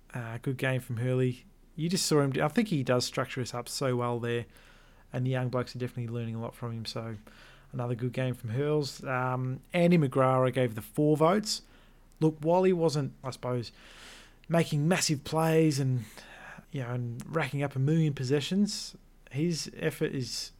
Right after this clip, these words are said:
uh, unquestionable. And so at the end of the day, he had eighteen disposals, eight tackles, very importantly, which was massive,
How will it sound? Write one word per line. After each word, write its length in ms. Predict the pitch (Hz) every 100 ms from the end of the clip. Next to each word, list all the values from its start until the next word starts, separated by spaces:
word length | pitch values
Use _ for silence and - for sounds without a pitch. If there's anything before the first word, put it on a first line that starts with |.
| -
uh, 180 | - 127
unquestionable. 800 | 135 139 135 147 135 147 143 160 - - - - - - - - - -
And 360 | 139 135 135 127
so 180 | 151
at 180 | 147 165
the 120 | 156
end 120 | 135 131
of 40 |
the 60 | 120
day, 220 | 127 127
he 60 |
had 180 | 123 120
eighteen 340 | 156 156 147 131
disposals, 680 | 117 - 123 123 120 123 - - - - - - - -
eight 380 | 202 208 - -
tackles, 760 | - 165 160 202 233 214 - - - - - -
very 400 | - 127 175 170
importantly, 680 | 156 143 160 185 190 226 214 - - - - - -
which 220 | 151 139
was 420 | 139 127 - - - - - - -
massive, 580 | 160 143 - 135 127